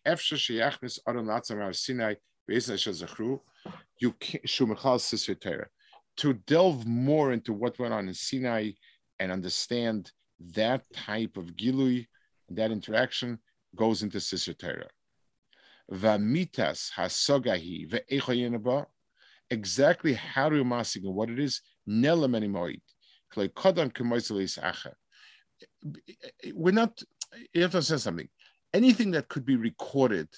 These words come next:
on a recorder, there is no real, um, y-, you know, to, to say that it's Sisir Torah, nela mimenu, and like kodan sacher.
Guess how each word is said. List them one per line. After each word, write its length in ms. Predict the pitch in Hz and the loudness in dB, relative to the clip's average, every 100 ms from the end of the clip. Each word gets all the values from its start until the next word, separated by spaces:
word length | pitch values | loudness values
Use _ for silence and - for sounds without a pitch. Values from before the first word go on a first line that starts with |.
| - _ _ _ _ _ | -20 _ _ _ _ _
on 500 | 104 107 107 101 101 - - | -2 0 0 -2 -4 -8 -6
a 160 | 104 | -4
recorder, 840 | 101 101 - 127 143 110 82 90 - _ _ _ _ _ _ - | -4 -6 -6 -2 0 0 -2 -4 -12 _ _ _ _ _ _ -20
there 420 | 101 117 117 - - | -4 0 2 0 -2
is 340 | 151 139 127 | -2 -2 -4
no 280 | 135 127 123 | 0 2 2
real, 800 | 107 113 113 113 107 101 101 - _ _ _ _ - | 0 0 2 2 0 -2 -4 -8 _ _ _ _ -6
um, 540 | 98 90 90 95 85 82 _ _ - | 0 0 0 -4 -8 -10 _ _ -10
y-, 100 | - | -6
you 120 | 113 | -4
know, 160 | 101 98 | -2 -4
to, 360 | 67 85 - 78 | -6 -10 -10 -10
to 160 | 104 | -10
say 220 | - 127 | -2 0
that 180 | 110 95 | 2 0
it's 180 | 82 - | -2 -2
Sisir 300 | 170 - 120 | 0 0 -2
Torah, 220 | 123 95 | 0 0
nela 300 | 92 135 143 | 2 2 2
mimenu, 600 | 127 117 110 107 98 87 | 2 2 0 0 -2 -4
and 80 | 71 | -6
like 120 | 85 | -10
kodan 300 | - 131 110 | 0 2 2
sacher. 400 | 98 113 107 101 | 0 -2 -2 -6